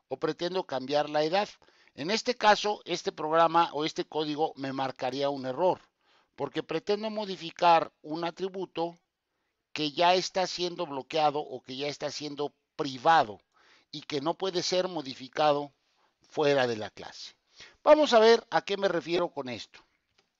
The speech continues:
Vámonos a C. Aquí ya tengo el programa que hemos usado como base, el que define la clase persona y el constructor,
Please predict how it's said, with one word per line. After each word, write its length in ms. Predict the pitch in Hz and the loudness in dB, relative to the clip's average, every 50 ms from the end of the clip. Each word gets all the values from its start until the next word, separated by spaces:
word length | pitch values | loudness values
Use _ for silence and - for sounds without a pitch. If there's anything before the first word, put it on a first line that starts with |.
| _ _ _ _ _ _ _ _ _ _ _ | _ _ _ _ _ _ _ _ _ _ _
Vámonos 400 | - - 170 175 175 175 147 127 | -8 -6 -4 -2 -2 -4 -2 -2
a 100 | 139 131 | -2 0
C. 300 | - - 214 220 226 233 240 247 _ _ _ _ _ _ _ _ _ _ _ _ _ _ _ _ _ _ _ _ _ _ _ _ _ _ _ _ _ _ _ _ _ _ _ _ _ _ _ _ _ _ _ _ _ _ _ _ _ _ _ _ _ _ _ _ _ _ _ _ _ _ _ _ _ _ _ _ _ | 0 0 0 -2 -2 -4 -8 -14 _ _ _ _ _ _ _ _ _ _ _ _ _ _ _ _ _ _ _ _ _ _ _ _ _ _ _ _ _ _ _ _ _ _ _ _ _ _ _ _ _ _ _ _ _ _ _ _ _ _ _ _ _ _ _ _ _ _ _ _ _ _ _ _ _ _ _ _ _
Aquí 300 | - - 127 - 156 156 | -10 -10 -8 -6 -4 -2
ya 120 | 156 151 | -2 -2
tengo 460 | - - 156 156 156 151 151 151 143 - 156 151 | -2 -4 -6 -6 -2 0 -2 -2 -2 -4 -2 -2
el 120 | 135 135 - | -2 -2 -4
programa 520 | - 135 139 147 160 165 165 160 147 135 | -6 -6 0 2 4 4 4 2 0 0
que 160 | - 147 139 | -2 -4 -4
hemos 260 | 143 151 156 139 - - | -4 -4 -6 -8 -10 -12
usado 320 | 120 - 156 147 147 147 | -4 -2 0 0 0 -2
como 220 | - - 160 170 175 | -4 -6 -6 2 6
base, 400 | 208 202 196 190 - - 247 220 | 8 8 8 8 6 0 -4 -4
el 180 | 175 131 131 | -6 -8 -10
que 100 | - 139 | -8 -6
define 400 | 131 127 123 - 147 147 151 147 | -6 -6 -6 -6 -6 -6 -4 -4
la 120 | 131 123 117 | -4 -6 -6
clase 340 | - 143 139 135 - 170 | -4 -6 -4 -4 -4 -6
persona 640 | - - 190 185 - - 202 196 196 208 233 233 220 _ _ _ _ _ _ _ _ _ _ | -6 -4 -4 -4 -2 0 0 0 0 -2 -6 -10 -12 _ _ _ _ _ _ _ _ _ _
y 300 | - 175 196 208 208 - - | -4 -2 -2 -2 -2 -2 -4
el 80 | 147 131 | -6 -4
constructor, 720 | - - 175 180 - 170 143 123 _ - 165 160 165 165 | -4 -4 -4 -4 -4 -8 -12 -14 _ -2 0 0 0 0